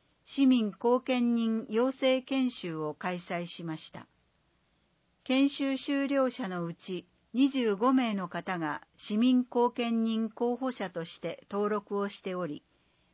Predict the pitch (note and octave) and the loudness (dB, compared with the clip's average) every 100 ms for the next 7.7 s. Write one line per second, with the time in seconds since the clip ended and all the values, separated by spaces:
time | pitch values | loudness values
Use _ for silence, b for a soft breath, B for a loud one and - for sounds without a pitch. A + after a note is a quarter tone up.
0 | _ B3 C4+ C4+ C#4 C4 B3+ C4 C4 B3+ | _ 2 4 4 4 4 2 0 0 0
1 | C4 B3+ B3 B3+ B3 A#3 G#3+ F3 E3 D#3 | 0 0 -2 -4 -2 -2 -2 -2 -2 -2
2 | D#3 E3+ b b b G3 G3 - A#3 C4 | -4 -8 b b b -6 -4 -4 -2 0
3 | B3+ B3+ C4 B3 F#3 - F#3 - F3 G3+ | 0 0 0 0 -6 -4 -10 -8 -6 -4
4 | B3 B3+ C4+ - B3 B3 A#3+ A3+ A#3+ A3+ | -4 -6 -8 -6 -2 0 -2 -2 -4 -2
5 | G#3 E3+ E3 - - B3 B3+ C4 B3+ B3+ | -2 -2 -4 -6 -2 -2 0 -4 -4 -10
6 | - B3+ B3+ B3 G#3 F#3 F#3 G3 F#3 E3+ | -6 -2 -2 -2 -2 -4 -4 -4 -4 -4
7 | E3 D#3 G3 A3+ F#3+ E3 D3+ | -6 -6 -12 -10 -6 -6 -8